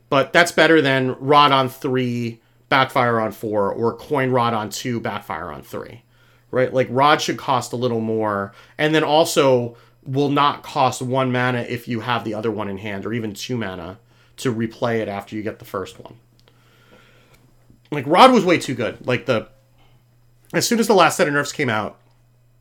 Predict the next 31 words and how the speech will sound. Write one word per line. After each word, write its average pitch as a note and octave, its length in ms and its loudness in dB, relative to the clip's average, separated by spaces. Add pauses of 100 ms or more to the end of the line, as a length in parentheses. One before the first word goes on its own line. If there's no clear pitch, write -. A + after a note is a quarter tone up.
(600)
a D3+ 60 -4
lot D3+ 180 4
of D3 60 0
the D3 80 0
handlock C3+ 360 0
started B2 440 0
running A#2 280 0
Rod A2 360 0
in G#2+ 360 -6
handlock, D3 520 -2 (1500)
and E3 160 -2
it's D#3+ 120 -4
just D#3 160 -6
way C3 100 -2
too A#2 160 -10
good. G2+ 240 -10 (800)
Um, A2 480 -4
and C3+ 160 -2
y-, C#3 220 0
it, - 640 -10
that D3+ 200 4
was C#3 140 0
one C#3 180 0
of C3 60 2
the, B2+ 240 2
the B2 140 -2
core A#2 220 -2
contenders. B2 400 -6
I D#3 140 4
still G#3 300 2
contend E3 680 -2